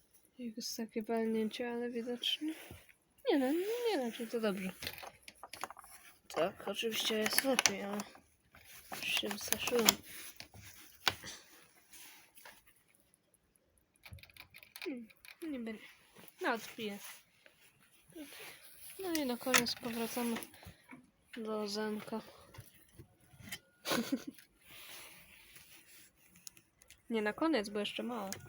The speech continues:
Maluchy. Małe króliczki. Y, y, w tym filmie o, co pokazywałem te gry na płycie,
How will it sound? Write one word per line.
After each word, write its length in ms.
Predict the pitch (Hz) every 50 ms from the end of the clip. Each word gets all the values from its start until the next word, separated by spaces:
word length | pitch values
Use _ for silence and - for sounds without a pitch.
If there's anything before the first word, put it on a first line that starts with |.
| - - -
Maluchy. 460 | 226 208 208 214 254 247 - 226 220 - - - - - - - - - - - - _ _ _ _ _ _ _
Małe 340 | 302 269 - - - - -
króliczki. 640 | - - - 226 226 247 269 262 - - - - - - - - - - - - - - - 240
Y, 380 | 240 240 240 240 233 240 233 233 - - - - - - - - - - - - - - _ - - - - _ _ _ - _ _ _ _ - - - 254
y, 160 | 240 240 233
w 220 | 233 - - - -
tym 200 | 254 247 240 233
filmie 600 | - - 269 254 254 247 247 247 247 240 240 233
o, 460 | 233 233 233 233 240 233 233 240 240 - - - - - - - - - - - - - - - - - 719 - _ - - _ _ _ 740 _ _ - 719 698 698 - 659 659 - - - - - - _ - - _ - - - - - - - - - - - - - - - - - - -
co 120 | - - -
pokazywałem 520 | - - - 302 302 302 294 294 285 269
te 120 | 262 262
gry 260 | 247 - - 302 285 254
na 120 | 240 233
płycie, 560 | 233 - 262 247 240 - - 262 269 277 285